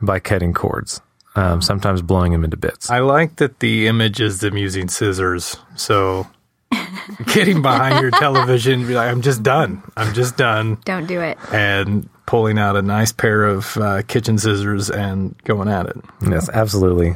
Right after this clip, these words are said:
Speaker 1: That's the way to do it. So this,
Speaker 2: If
Speaker 1: that's the
Speaker 2: you're
Speaker 1: end of the
Speaker 2: kidding,
Speaker 1: podcast.
Speaker 2: please
Speaker 3: <laughs>
Speaker 2: don't listen to this. There should be a disclaimer at the beginning.
Speaker 1: So, uh, cord cutting,
Speaker 3: Mm-hmm.
Speaker 1: um,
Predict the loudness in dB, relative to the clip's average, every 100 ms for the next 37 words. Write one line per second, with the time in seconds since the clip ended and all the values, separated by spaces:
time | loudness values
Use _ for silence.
0 | -4 -2 -2 2 2 2 0 -4 -4 -10
1 | -4 0 0 0 0 2 0 2 2 2
2 | 0 0 0 2 0 0 0 0 2 2
3 | 2 -2 -6 -10 -20 -20 -6 -6 -4 -8
4 | -4 -2 -2 0 0 0 -4 -4 -4 -4
5 | -6 -8 -10 -6 -6 -4 -2 -2 -2 -2
6 | -2 0 -2 -2 0 2 2 0 -4 -4
7 | -8 -8 -14 -14 -12 -10 -8 -6 0 4
8 | 4 4 2 2 2 0 -2 -2 2 2
9 | 0 -2 0 2 2 0 -4 -10 -4 0
10 | 2 0